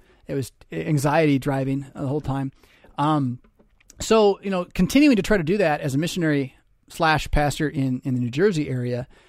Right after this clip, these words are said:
um, I put headphones in one day to try to memorize while I was driving in traffic rather than wait till Saturday night and do it in the pulpit.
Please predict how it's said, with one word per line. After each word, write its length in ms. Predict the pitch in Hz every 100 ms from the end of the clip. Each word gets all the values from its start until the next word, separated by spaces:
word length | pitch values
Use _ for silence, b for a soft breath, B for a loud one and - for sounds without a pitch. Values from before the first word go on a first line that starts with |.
| b b -
um, 460 | 139 143 139 131 - _ _ _
I 160 | 156 156
put 300 | - 240 - _
headphones 420 | - 233 240 226 151
in 120 | 147
one 160 | 143
day 380 | 135 147 139 135 -
to 360 | - 156 143 139 _ _ _
try 200 | - 196
to 120 | 160
memorize 760 | 139 180 190 165 156 151 - - _
while 260 | 151 165 180
I 120 | 165
was 120 | 143
driving 420 | - 160 160 143 127
in 120 | 123
traffic 460 | 240 262 175 156
rather 220 | 151 147 139
than 140 | 139
wait 260 | 143 147 -
till 140 | 139
Saturday 300 | - 127 127
night 220 | 135 131
and 80 | 123
do 120 | 135
it 60 | 127
in 100 | 120
the 80 | 110
pulpit. 340 | 233 143